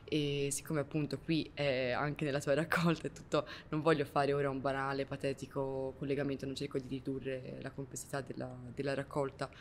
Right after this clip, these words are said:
però mi, mi, mi inco-, perché mi ha molto colpito dentro questa raccolta appunto spazio interno, lo spazio fuori e poi tutti gli spazi stratificati che si creano, che sia da una parte all'altra del binario, che sia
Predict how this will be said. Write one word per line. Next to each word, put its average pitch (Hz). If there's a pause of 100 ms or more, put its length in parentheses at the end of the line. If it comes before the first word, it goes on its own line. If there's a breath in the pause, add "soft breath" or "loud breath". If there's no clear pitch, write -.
(260 loud breath)
però 185
mi, 160
mi, 147
mi 147
inco-, 143 (440)
perché 160
mi 156
ha 143
molto 151
colpito 156
dentro 143
questa 139
raccolta 147
appunto 131 (220)
spazio -
interno, 151
lo 131
spazio 143
fuori 139
e 151
poi 143
tutti 156
gli 139
spazi -
stratificati -
che 131
si 131
creano, 131 (300 loud breath)
che -
sia 131
da 135
una 135
parte 139
all'altra 135
del 131
binario, 135
che 127
sia 127